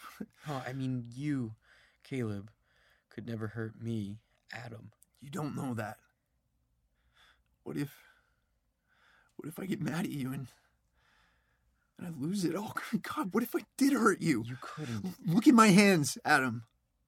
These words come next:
Speaker 1: Look at all this blood. Most of it isn't even mine.
Speaker 2: You would never hurt me.
Speaker 1: Not on purpose.
Speaker 2: No, not at all.
Speaker 1: How can you still believe that after what you just saw?
Speaker 2: Because,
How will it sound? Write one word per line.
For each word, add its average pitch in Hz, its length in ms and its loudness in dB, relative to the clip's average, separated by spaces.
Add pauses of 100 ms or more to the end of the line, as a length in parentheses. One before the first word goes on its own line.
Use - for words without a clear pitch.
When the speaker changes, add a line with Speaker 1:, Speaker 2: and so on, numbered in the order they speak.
(480)
Speaker 1:
Look 170 220 2
at 208 80 4
all 208 140 6
this 180 180 2
blood. 175 300 6
Most 151 300 2
of 220 80 2
it 196 100 6
isn't 175 280 6
even 165 220 2
mine. 151 380 2 (540)
Speaker 2:
You 117 140 -16
would 113 120 -18 (120)
never 110 300 -16
hurt 110 180 -12 (160)
me. 120 160 -20
Speaker 1:
Not 156 220 -6
on 175 160 2
purpose. - 580 -4 (680)
Speaker 2:
No, 170 220 0
not 127 160 -8
at 160 80 -4
all. 156 320 -2 (880)
Speaker 1:
How - 160 -10
can 165 240 -8
you 156 80 -2
still 151 300 -2
believe 143 400 -2
that 120 280 -2
after 123 300 -4
what 131 240 -4
you 139 120 -8
just 123 260 -6
saw? 123 260 -6 (360)
Speaker 2:
Because, 131 260 -14